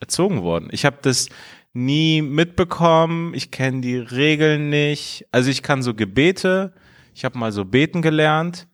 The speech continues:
Ich sag ja selber, ich bin Moslem, aber ich mach so bei nichts mit und, und ich,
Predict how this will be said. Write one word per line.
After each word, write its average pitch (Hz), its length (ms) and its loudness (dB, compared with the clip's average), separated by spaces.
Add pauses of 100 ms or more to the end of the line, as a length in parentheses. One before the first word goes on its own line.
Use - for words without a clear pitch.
(560)
Ich - 140 -10
sag 117 200 -2
ja 113 100 0
selber, 123 320 4
ich 127 120 -2
bin 123 120 -2
Moslem, 147 800 0
aber 107 220 2
ich - 120 -4
mach 113 220 -2
so 107 400 0
bei 104 160 2
nichts 113 420 -4
mit 127 480 0 (480)
und, 120 320 -2
und 120 140 0
ich, - 260 -4